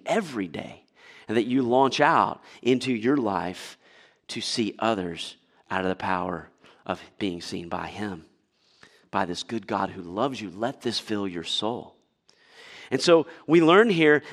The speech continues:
that, that how we actually can tap into a God who sees us and what it can mean to us. But what does it mean for us to be those who follow Jesus, and we might even extend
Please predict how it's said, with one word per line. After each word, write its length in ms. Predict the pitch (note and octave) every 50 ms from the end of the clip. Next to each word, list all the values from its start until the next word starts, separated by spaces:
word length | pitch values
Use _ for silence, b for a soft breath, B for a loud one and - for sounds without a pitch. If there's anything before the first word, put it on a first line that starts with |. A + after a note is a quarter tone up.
| B
that, 220 | B2 D3 D#3 - D3+
that 160 | D#3 - - - -
how 260 | - F3 F3+ F#3 F3
we 420 | E3+ E3 F#3 G#3+ A3 G3 F#3 D#3 B B
actually 340 | B - E3+ F3+ - F3+ E3+
can 140 | - F3+ E3
tap 300 | E3 F3+ E3+ D#3+ D#3 E3+
into 400 | F3+ F3+ D3+ - - E3 D#3 C#3+
a 60 | C3
God 480 | B2 B2+ D3+ E3 E3 D3+ D3+ D#3 C3+ B B B B
who 220 | D#3 D#3 D3+ C#3+ D3+ -
sees 520 | - - - - F3 F#3 F#3+ F3 D#3 C3 C#3+ -
us 300 | - G#2+ G#2 G#2+ A2 -
and 120 | C3+ B2 B2
what 120 | C3 C3
it 100 | C3+ C3
can 160 | - C3+ A#2+
mean 200 | B2 D3 F3+ F#3
to 100 | - C3+
us. 80 | A2+ -
But 140 | C3+ D3+ D3+
what 120 | E3+ B3
does 140 | D#4 E4 D#4+
it 80 | B3
mean 220 | G3 G#3 A3 A3 G#3+
for 220 | - F3+ - -
us 260 | E3+ F#3+ F#3 F3 -
to 120 | - - F3
be 220 | E3 F3 E3 B B B B B
those 240 | B2 E3 F3+ F#3 D#3+
who 120 | E3 D#3
follow 420 | - - F#3 G#3+ B3+ B3+ B3 G3+
Jesus, 460 | D#3 C3 C3+ B2 B2 B2+ D#3 D3 - - B B B B
and 160 | C#3+ E3 F3+
we 120 | G#3+ C4
might 240 | B3+ A3 G3+ G3+ G3
even 200 | G3+ G3 F#3 F#3
extend 680 | F3 D#3+ - - - - - A3+ A3 A3 G#3+ G#3 F#3